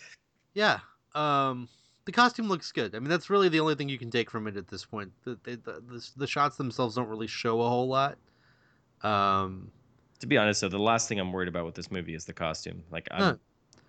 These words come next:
Speaker 2: I'm sure
Speaker 1: I,
Speaker 2: that's
Speaker 1: I,
Speaker 2: gonna be fine.
Speaker 1: granted, but at the same time, I mean, and we've already seen her in B V S, so we know. But, like, Gal Gadot looks like Wonder Woman. You know what I mean? Like, they,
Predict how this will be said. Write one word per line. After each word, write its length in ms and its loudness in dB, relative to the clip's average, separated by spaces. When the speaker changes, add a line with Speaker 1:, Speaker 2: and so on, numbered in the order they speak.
Speaker 2:
I'm 120 -2
sure 80 4
Speaker 1:
I, 40 8
Speaker 2:
that's 140 4
Speaker 1:
I, 140 0
Speaker 2:
gonna 40 -6
be 120 -10
fine. 220 -8
Speaker 1:
granted, 640 6
but 100 4
at 120 2
the 100 0
same 280 2
time, 380 2
I 60 -2
mean, 160 4
and 180 4
we've 160 6
already 180 8
seen 220 -4
her 100 2
in 60 0
B 120 2
V 200 2
S, 140 0
so 120 -2
we 140 0
know. 300 2
But, 200 2
like, 300 0
Gal 180 4
Gadot 400 6
looks 420 4
like 260 2
Wonder 220 2
Woman. 340 -2
You 120 -2
know 140 4
what 140 2
I 40 2
mean? 200 2
Like, 140 0
they, 340 4